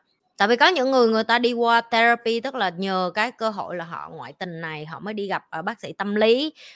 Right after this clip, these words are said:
rồi họ mới chữa lành, hai vợ chồng mới xây lại một cái gia đình mới. Có thành công chứ không phải không. Nhi không có nói là không có. Nhưng mà cái xác suất thành công đó nó đòi hỏi cả hai người cùng quyết liệt ở lại để giữ. Em với vợ em mới có ba năm, nó rất là ngắn.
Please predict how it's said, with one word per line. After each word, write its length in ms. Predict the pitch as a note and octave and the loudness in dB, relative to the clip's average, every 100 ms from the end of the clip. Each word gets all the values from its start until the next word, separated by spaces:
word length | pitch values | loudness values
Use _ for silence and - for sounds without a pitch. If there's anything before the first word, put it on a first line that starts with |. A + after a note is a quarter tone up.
| _ | _
rồi 100 | F3+ | -8
họ 100 | E3+ | -6
mới 120 | G3+ | -8
chữa 180 | - F3 | -8 -6
lành, 300 | G#3 F3+ E3 | -4 -4 -4
hai 220 | F3+ G3 | -6 -6
vợ 160 | E3+ C3+ | -6 -8
chồng 300 | F#3 D#3+ D#3+ | -6 -6 -6
mới 240 | F3+ F#3+ B3+ | -6 -4 -6
xây 280 | - F#3 F#3 | -2 0 0
lại 160 | C3 | -4
một 120 | D#3+ | -8
cái 140 | D#3 G3 | -8 -6
gia 140 | F3 | -6
đình 180 | E3+ D3+ | -6 -8
mới. 300 | D3 D#3 E3+ - | -10 -10 -10 2
Có 320 | G#3+ A#3 D4 - _ | 6 6 6 0 _
thành 200 | G#3+ F3+ | -6 -2
công 280 | F#3 F#3+ F3+ | 0 0 -4
chứ 80 | G#3 | -10
không 120 | F#3 | -12
phải 100 | D#3 | -14
không. 260 | D#3+ F3+ D3+ D#3 | -12 -10 -10 -14
Nhi 220 | - F#3+ G3 | -12 -10 -8
không 100 | G3 | -6
có 40 | |
nói 200 | G#3+ A3 | -4 -4
là 80 | F#3+ | -4
không 200 | - F3 | -10 -10
có. 240 | E3+ F3+ - _ _ | -4 -4 -6 _ _
Nhưng 80 | G3 | -8
mà 60 | |
cái 100 | F#3 | -6
xác 240 | A3 B3+ C#4 | 0 0 0
suất 140 | D4+ - | -6 -6
thành 180 | G3 F3 | -6 -2
công 300 | F3+ G3+ G#3 | 0 0 2
đó 220 | G#3 C4 | 2 2
nó 120 | C4+ | 0
đòi 240 | B3+ E3 | 0 0
hỏi 200 | D#3+ A#2 | -2 -4
cả 200 | A3 D#3 | -4 -2
hai 260 | G#3+ A3 A3+ | -2 0 0
người 200 | G#3+ G3 | 0 -2
cùng 240 | - F3+ F3+ | -4 -8 -6
quyết 220 | D4 - | -6 -4
liệt 220 | A3 E3 - G3 F#3 - | -4 -4 -10 -16 -16 -12
ở 180 | D3 D#3 | -10 -6
lại 340 | B3 G#3 - | -4 -4 -6
để 60 | D3+ | -12
giữ. 440 | E3+ F3 - A3+ A3+ _ _ | -8 -8 -8 -10 -12 _ _
Em 240 | G3 G#3+ | -6 -4
với 100 | A3+ | -4
vợ 260 | A3 G3 F#2+ | -6 -8 -6
em 180 | E3+ F#3 | -8 -6
mới 120 | G#3 | -8
có 60 | A#3+ | -2
ba 300 | A3 F#3 F#3 | 2 4 2
năm, 420 | F3+ F3 E3 E3+ | -2 -6 -8 -14
nó 160 | F3+ G#3 | -14 -10
rất 220 | A#3 B3 | -10 -8
là 60 | D#3+ | -10
ngắn. 420 | E3+ F3+ G#3 | -6 -6 -6